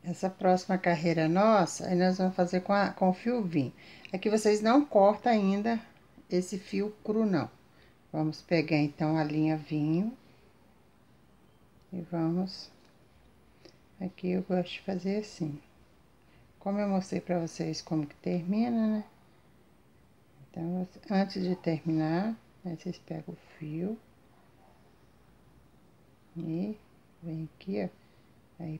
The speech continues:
passa com ele. Aí, aí assim. Tá vendo? Então tá, vamos levantar três correntinhas.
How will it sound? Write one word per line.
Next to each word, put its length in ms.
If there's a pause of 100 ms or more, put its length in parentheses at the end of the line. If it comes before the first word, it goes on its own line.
(120)
passa 340
com 220
ele. 320 (1900)
Aí, 220 (720)
aí 60 (200)
assim. 340 (4000)
Tá 80
vendo? 340 (200)
Então 160
tá, 220
vamos 420
levantar 720 (640)
três 360
correntinhas. 1080